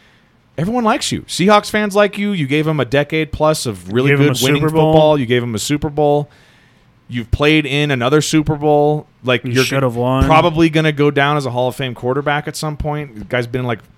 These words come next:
Speaker 1: however many fucking, he's been a Pro Bowler, however many times.
Speaker 2: He,
Speaker 1: Like,
Speaker 2: he's literally a Pro Bowler every year in Seattle but one,
Speaker 1: yeah,
Speaker 2: I
Speaker 1: it's
Speaker 2: think.
Speaker 1: like, d-, dude, you're a fucking monster. Even people liked you, and he played at Wisconsin, didn't he?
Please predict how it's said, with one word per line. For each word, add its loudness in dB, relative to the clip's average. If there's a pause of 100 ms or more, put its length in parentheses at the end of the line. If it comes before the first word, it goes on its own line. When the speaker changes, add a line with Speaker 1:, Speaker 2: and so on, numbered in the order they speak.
Speaker 1:
however -4
many -4
fucking, -6
he's -6
been -6
a -6
Pro -2
Bowler, 0
however -2
many -4
times. -4
Speaker 2:
He, 4
Speaker 1:
Like, 0
Speaker 2:
he's -2
literally 4
a 0
Pro 0
Bowler 0
every -4
year -2
in -8
Seattle -4
but -4
one, -10
Speaker 1:
yeah, 2
Speaker 2:
I -10
Speaker 1:
it's -6
Speaker 2:
think. -2
Speaker 1:
like, -16
d-, -18
dude, 0
you're 4
a 2
fucking 0
monster. 0
Even 0
people 0
liked 0
you, -4
and -4
he -4
played -4
at 0
Wisconsin, -6
didn't -6
he? -6